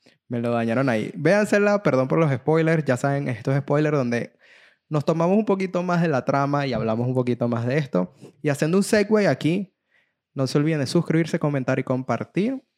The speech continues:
Estamos haciendo estos podcasts todos los domingos en vivo en Twitch, pero después va a estar grabado en diferentes plataformas donde nos pueden escuchar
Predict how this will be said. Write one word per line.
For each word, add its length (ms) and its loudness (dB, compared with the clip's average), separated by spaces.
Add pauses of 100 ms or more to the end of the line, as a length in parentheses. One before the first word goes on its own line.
Estamos 340 -2
haciendo 260 -4
estos 280 -4
podcasts 720 -4 (960)
todos 640 0 (300)
los 500 2 (160)
domingos 760 0 (140)
en 300 -6
vivo 420 2
en 220 -4
Twitch, 500 -2 (320)
pero 200 2
después 260 0
va 80 0
a 40 0
estar 200 -2
grabado 300 2
en 80 -2
diferentes 480 -2
plataformas 960 0 (380)
donde 200 -4
nos 160 -6
pueden 260 -2
escuchar 720 -2